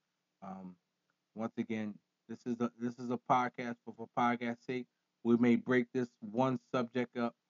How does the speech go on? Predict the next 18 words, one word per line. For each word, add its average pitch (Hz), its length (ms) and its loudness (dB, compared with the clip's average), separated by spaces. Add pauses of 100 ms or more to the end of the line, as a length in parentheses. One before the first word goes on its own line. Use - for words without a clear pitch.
(340)
um, 110 340 0 (240)
this 120 180 -4
one 123 220 -2
scripture 123 460 -2
up 117 140 0 (180)
in 120 180 6
a, 113 100 0 (100)
you 139 100 -6
know, 101 160 -4 (140)
in 117 120 -4
a 110 140 -6
couple, 120 440 -4 (760)
uh, 110 240 -2 (120)
in, 120 120 2
in 113 160 -6
a 117 60 -4
couple, 117 540 -2
uh, 107 140 -10